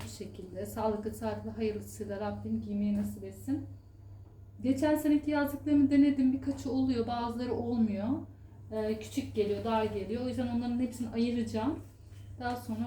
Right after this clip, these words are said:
bunları şey yapacağım yani, tekrardan ekleme yapacağım. Yani biraz da alışveriş yapacağım. Mini bir yazlık alışverişi oldu kızıma. Şimdi arkadaşlarım şöyle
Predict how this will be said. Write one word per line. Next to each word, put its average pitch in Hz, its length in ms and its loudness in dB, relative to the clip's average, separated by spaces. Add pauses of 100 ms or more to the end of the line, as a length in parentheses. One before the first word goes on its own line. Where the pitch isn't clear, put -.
bunları 233 380 2 (220)
şey 277 160 0
yapacağım 247 400 2
yani, 208 260 -2
tekrardan 233 540 0
ekleme 233 380 0
yapacağım. 226 400 -2
Yani 202 120 2
biraz 208 300 2
da 214 60 2
alışveriş 214 540 -2
yapacağım. 208 440 -8 (460)
Mini 247 260 4
bir 262 120 4
yazlık 226 460 2
alışverişi 220 600 -2
oldu 202 260 -2
kızıma. 202 380 -4 (3500)
Şimdi 240 180 2
arkadaşlarım 220 760 0
şöyle 226 380 4